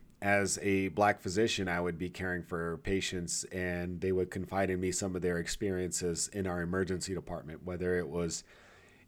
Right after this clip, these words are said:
issues about where they were placed in the hallway or how long it was taking for them to see a nurse or to get pain medications or whatever it may be. Um, and,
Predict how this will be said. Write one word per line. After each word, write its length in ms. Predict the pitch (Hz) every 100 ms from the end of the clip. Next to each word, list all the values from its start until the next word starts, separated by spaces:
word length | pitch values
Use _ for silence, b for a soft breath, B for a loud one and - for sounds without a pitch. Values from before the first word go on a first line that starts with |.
| -
issues 400 | 147 147 139 120
about 220 | 120 110
where 160 | 107
they 120 | 107 104
were 120 | 98
placed 320 | - 101 -
in 60 | 92
the 80 |
hallway 360 | 90 120 113 98
or 100 | 90
how 160 | 87 104
long 240 | 98 98
it 80 | 95
was 140 | 90
taking 320 | - 92 90
for 140 | 82 90
them 280 | 90 87 85
to 420 | - 90 87 82
see 300 | 73 - 101
a 60 | 92
nurse 440 | 95 95 82 - -
or 260 | 92 90
to 360 | 85 - 87 85
get 200 | 82 87
pain 240 | - 92
medications 800 | 90 87 82 90 85 - 85 80 -
or 420 | 92 90 87 85 b b b b b b b b b _ -
whatever 380 | 104 143 143 135
it 100 | 98
may 160 | 101
be. 340 | 87 107 76 - _ -
Um, 460 | 85 85 80 80 -
and, 500 | 101 98 95 90 87